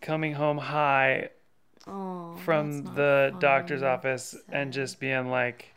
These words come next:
Speaker 2: I know one. I, uh, pick me, pick
Speaker 1: "Oh,
Speaker 2: me, pick me.
Speaker 1: yes,
Speaker 2: I know one that made us
Speaker 1: uh, hot redhead in the back."
Speaker 2: Oh, yes. Okay. Um,
Speaker 1: <laughs>
Speaker 2: it's a throwback, and it, and it involves Pete and Nathan, which made me remember it. And I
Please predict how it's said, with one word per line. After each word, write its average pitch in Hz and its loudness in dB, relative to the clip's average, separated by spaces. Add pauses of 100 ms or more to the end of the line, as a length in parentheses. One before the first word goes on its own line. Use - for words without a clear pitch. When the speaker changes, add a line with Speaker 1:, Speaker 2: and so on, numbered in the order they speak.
(420)
Speaker 2:
I 196 -2
know 214 -2
one. 175 -6
I, 196 -4
uh, - -10
pick - -12
me, 208 -6
pick 190 -4
Speaker 1:
"Oh, 160 4
Speaker 2:
me, 185 -4
pick 196 -12
me. 196 -8
Speaker 1:
yes, 160 4
Speaker 2:
I - -4
know 190 -2
one 156 6
that 160 8
made 165 8
us 160 8
Speaker 1:
uh, - -6
hot 185 4
redhead 175 6
in 170 4
the 160 2
back." 143 4
Speaker 2:
Oh, 254 6
yes. 202 0
Okay. 165 -8 (480)
Um, 175 2 (800)
Speaker 1:
<laughs> - -20
Speaker 2:
it's 208 0
a 214 -2
throwback, 208 2 (760)
and 202 4
it, 185 -2
and 190 4
it 190 2
involves 180 0
Pete - -4
and 175 -4
Nathan, 170 0
which - -10 (180)
made 165 0
me 160 -2 (680)
remember 175 2
it. 139 0
And 170 -2
I 165 2